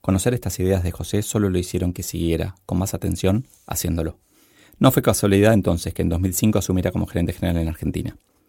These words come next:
En dos mil ocho, mientras Staples comenzaba a hacer, a cerrar tiendas en otros lugares, decidiera la apertura de nuestras dos primeras. Yo no cambiaba de posición, cambiaba la empresa que lideraba. En el dos mil diez tuvimos un año pésimo.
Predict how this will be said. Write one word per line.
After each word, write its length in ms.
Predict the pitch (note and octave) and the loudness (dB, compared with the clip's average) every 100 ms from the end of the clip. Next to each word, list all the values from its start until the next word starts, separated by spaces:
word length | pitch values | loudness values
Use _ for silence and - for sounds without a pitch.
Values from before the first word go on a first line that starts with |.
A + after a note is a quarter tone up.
| _ _ _ - | _ _ _ 0
En 120 | F2 | 2
dos 120 | D#2+ | 2
mil 100 | E2 | 6
ocho, 240 | G2+ - G2+ | 4 4 0
mientras 280 | F2 F2 | 0 -2
Staples 320 | - F#2+ F2+ - | -2 -2 -2 -4
comenzaba 460 | F2 E2 F2 F2+ | -4 -2 0 0
a 40 | E2+ | 0
hacer, 280 | - D#2+ - | -4 -6 -6
a 100 | F#2 | -2
cerrar 320 | E2+ F2+ F2+ | 2 2 2
tiendas 320 | F#2+ F2+ F2+ | 2 2 2
en 60 | F2 | 0
otros 200 | - E2 | 0 0
lugares, 460 | F2 F#2+ B2+ - - _ _ | 2 4 0 -4 -18 _ _
decidiera 440 | F#2+ - F2+ G2 G2 | -2 0 4 6 4
la 80 | |
apertura 320 | F2 E2 F#2+ F#2+ | 4 0 0 2
de 60 | |
nuestras 280 | F2 - E2+ | 0 -4 -2
dos 120 | G#2 | -2
primeras. 560 | - F2+ - A#2 - - _ _ _ _ _ _ _ | -2 -4 -4 -8 -14 -16 _ _ _ _ _ _ _
Yo 140 | D3 | 0
no 80 | D3 | 2
cambiaba 300 | A#2 B2 A#2 | 4 6 4
de 60 | |
posición, 500 | F#2 - - F2+ G#2+ _ _ _ _ - | 2 -6 -4 -4 -4 _ _ _ _ -8
cambiaba 420 | F2 E2+ F2 G2+ | -2 2 4 4
la 80 | E2+ | 0
empresa 340 | D#2 E2+ E2+ | 0 0 0
que 80 | E2 | -2
lideraba. 460 | E2 E2+ - - - _ _ _ _ _ _ _ _ | -2 0 -2 -4 -10 _ _ _ _ _ _ _ _
En 120 | - | -2
el 100 | F2+ | 2
dos 140 | E2 D#2+ | 2 0
mil 100 | F#2+ | 2
diez 380 | A#2+ B2+ - - | 4 2 -4 -4
tuvimos 400 | F#2+ F2+ F2 - | 0 2 2 0
un 60 | |
año 240 | F2+ F2+ - | 2 2 0
pésimo. 480 | - - - - | -8 -8 -8 -10